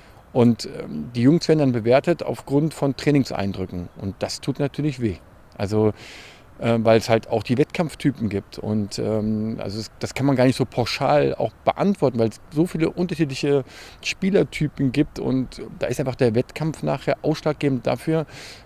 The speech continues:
äh, ob ein Spieler dann Profi wird oder nicht. Ich glaube, es ist trotzdem alles richtig gemacht worden, ne? Also wir hätten ja nicht einfach weiterspielen dürfen. Das ist auch alles klar.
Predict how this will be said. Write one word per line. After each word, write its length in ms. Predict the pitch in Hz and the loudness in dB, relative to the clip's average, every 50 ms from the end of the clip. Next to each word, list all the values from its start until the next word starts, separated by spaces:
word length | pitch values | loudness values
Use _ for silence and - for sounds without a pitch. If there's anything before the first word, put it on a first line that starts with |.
| - - | -18 -8
äh, 220 | - 135 131 131 - - - | -4 -2 0 0 0 0 0
ob 180 | - - - | 0 0 0
ein 80 | - 147 | -2 -4
Spieler 380 | - - - - 147 147 147 | -4 -4 -4 -2 0 2 2
dann 140 | 131 131 120 | 4 2 0
Profi 360 | - - - 147 139 - 156 | 0 0 0 0 0 0 0
wird 160 | 131 135 - - | 0 0 0 0
oder 140 | 110 110 | 0 0
nicht. 320 | 120 151 143 - - - - - - - - - | 0 0 0 -2 -4 -10 -16 -20 -20 -20 -20 -16
Ich 100 | - - | -8 -4
glaube, 120 | - 110 113 | -2 -2 -2
es 80 | 104 | -2
ist 60 | - - | -2 -2
trotzdem 240 | 143 131 - - | -2 -2 -2 -4
alles 260 | - 120 117 113 - - | -2 -2 -2 -2 -2 -4
richtig 260 | - - - 123 - | -6 -6 -6 -6 -2
gemacht 380 | - 110 107 101 - - - | 0 0 0 0 -2 -6 -6
worden, 240 | 107 104 98 98 98 | -4 -4 -2 -2 -2
ne? 180 | 98 120 151 156 | -2 -2 -2 -2
Also 300 | 127 107 104 107 104 104 107 - - - - | -2 -2 -2 -2 -2 -2 -4 -6 -6 -4 -4
wir 100 | 104 101 | -4 -4
hätten 140 | 110 - | -4 -2
ja 60 | 120 117 | -2 -2
nicht 100 | - 110 | -2 -2
einfach 180 | 107 - 104 | -4 -4 -2
weiterspielen 520 | 104 113 120 - 123 - - 123 107 101 95 | -2 -2 -2 -2 -4 -2 0 2 2 2 2
dürfen. 400 | 98 95 92 - - 98 87 87 | 2 0 0 -2 -4 -6 -4 -4
Das 140 | - 98 104 | -4 -6 -6
ist 200 | 110 - - - | -6 -8 -8 -6
auch 120 | 117 107 - - - | -6 -8 -8 -10 -10
alles 240 | - 110 110 104 - | -6 -6 -6 -6 -6
klar. 320 | - - 123 117 107 92 | -6 -6 -4 -4 -4 -4